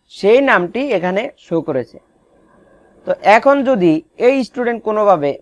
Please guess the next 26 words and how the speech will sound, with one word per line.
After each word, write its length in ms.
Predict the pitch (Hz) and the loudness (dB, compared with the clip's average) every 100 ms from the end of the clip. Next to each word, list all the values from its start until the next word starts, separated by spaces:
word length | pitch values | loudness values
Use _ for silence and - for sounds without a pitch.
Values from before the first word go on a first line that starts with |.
| _ | _
পরীক্ষা 420 | - 226 220 - 226 | -4 -2 -2 -8 -8
দিতে, 420 | 220 202 233 262 _ _ _ _ _ - | -6 -4 -4 -4 _ _ _ _ _ -6
আহ, 420 | 143 139 135 - | -2 -2 -2 0
অপারগতা 520 | 220 247 233 202 160 | 4 6 4 2 0
জানায় 280 | 139 127 127 _ _ | 0 -4 -8 _ _
বা 100 | 143 | -6
পরীক্ষা 360 | 160 196 208 | -4 -6 -6
না 200 | 180 208 | -2 0
দিতে 260 | 233 190 165 | 0 -2 -4
চায়, 200 | - 139 - _ _ _ _ _ _ | -2 -6 -8 _ _ _ _ _ _
সেক্ষেত্রে 560 | - 202 214 240 240 240 | -4 -2 0 -2 -2 -6
কিন্তু 200 | 233 220 | -2 -2
আপনি 200 | 196 202 | -2 -2
চাইলে 240 | 202 185 | 0 0
এখান 140 | 180 | -2
থেকে 140 | 185 180 | -4 -2
আবার 160 | 180 | -2
ক্যান্সেলও 460 | 185 208 208 202 180 | 0 -2 0 -2 -2
করতে 280 | 165 156 147 | -4 -4 -4
পারবেন। 280 | 123 - - _ _ _ _ _ _ _ _ _ _ _ _ _ _ _ _ _ | -4 -6 -18 _ _ _ _ _ _ _ _ _ _ _ _ _ _ _ _ _
তো 100 | 175 185 | -6 0
একজন 460 | 202 214 254 254 | 0 2 0 0
স্টুডেন্ট 380 | 247 - 254 262 | -4 -4 -4 -4
কনফার্ম 480 | - 240 233 247 247 | -4 -4 -4 -6 -6
করার 320 | 233 233 233 | -2 0 0
পরে 420 | 220 214 156 190 | 0 0 2 0